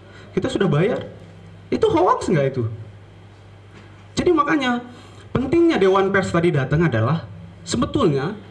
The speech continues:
definisi mereka tentang hoax apa? Karena saya juga nggak tahu definisi mereka tentang hoax apa. Yang saya bayangkan, kalau itu kebenarannya yang, yang dibikin-bikin kayak kata Mas Alif tadi ya,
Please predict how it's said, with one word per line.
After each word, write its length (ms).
definisi 400
mereka 240
tentang 320
hoax 320
apa? 640
Karena 160
saya 240
juga 240
nggak 240
tahu 400
definisi 400
mereka 240
tentang 320
hoax 320
apa. 560
Yang 240
saya 80
bayangkan, 720
kalau 240
itu 480
kebenarannya 720
yang, 400
yang 160
dibikin-bikin 560
kayak 240
kata 80
Mas 160
Alif 240
tadi 240
ya, 160